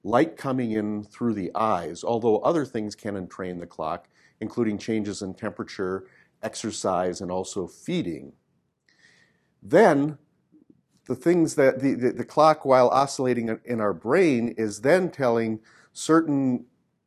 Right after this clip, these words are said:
things in our body to oscillate. And so these are called pacemaker outputs. That is, our clock then is regulating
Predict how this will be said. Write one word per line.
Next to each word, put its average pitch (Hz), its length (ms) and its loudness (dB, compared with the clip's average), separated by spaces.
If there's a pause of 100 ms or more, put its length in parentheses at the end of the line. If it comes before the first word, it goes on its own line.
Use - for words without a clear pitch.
(280)
things 147 420 2
in 123 100 2
our 113 140 2
body 131 500 2
to - 180 -4
oscillate. 92 760 -6 (300)
And 107 120 -6
so 113 120 -4
these 135 240 -2
are 123 100 2
called - 380 -2
pacemaker 120 720 -4
outputs. - 720 -2 (340)
That 110 160 0
is, 110 400 -2 (300)
our 104 140 -2
clock 127 420 0
then 113 180 0
is 98 160 -4
regulating 107 800 -2